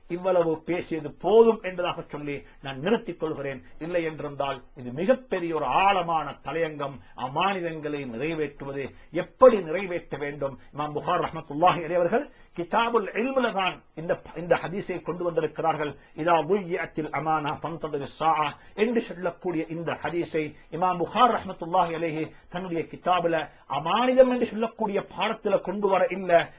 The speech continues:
கிதாபுல் இல்முல தான் கொண்டு வந்திருக்கிறாங்க. கிதாபுல் இல்முல தான் இதற்கு இந்த ஹதீஸ கொண்டு வந்துட்டு இமாம்,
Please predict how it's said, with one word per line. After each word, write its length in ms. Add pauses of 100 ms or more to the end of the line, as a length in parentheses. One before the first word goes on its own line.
(120)
கிதாபுல் 600
இல்முல 380
தான் 180
கொண்டு 280
வந்திருக்கிறாங்க. 720 (240)
கிதாபுல் 580
இல்முல 460
தான் 260
இதற்கு 420
இந்த 160
ஹதீஸ 520 (220)
கொண்டு 320
வந்துட்டு 420 (180)
இமாம், 220